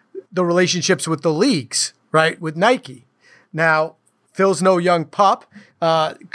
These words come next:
what will this mean for Nike? Does this mean he might, s-, you know, step even further away from Nike? I have no idea. I will just say this. Uh,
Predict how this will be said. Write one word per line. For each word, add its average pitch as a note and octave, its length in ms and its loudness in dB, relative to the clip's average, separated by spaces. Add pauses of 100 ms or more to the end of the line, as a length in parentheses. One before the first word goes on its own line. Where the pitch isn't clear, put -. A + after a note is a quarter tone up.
(260)
what E3+ 300 2
will F3 140 0
this E3+ 220 0
mean F3+ 200 2
for E3 140 -2
Nike? F#3+ 420 0
Does E3 140 4
this D3+ 180 -4
mean E3 200 0
he E3 120 0
might, D#3+ 360 2 (800)
s-, - 340 -8
you E3+ 100 -2
know, C#3 240 0
step E3+ 360 2
even D#3 260 0
further E3+ 380 0
away F#3 520 0 (240)
from F3 180 -4
Nike? G#3 300 0
I E3 100 2
have D#3 120 -2
no E3 180 0
idea. D#3+ 520 -2 (220)
I F3 120 2
will E3 140 0
just D3 240 -2
say E3+ 200 -2
this. G#3+ 380 0 (260)
Uh, C3+ 360 0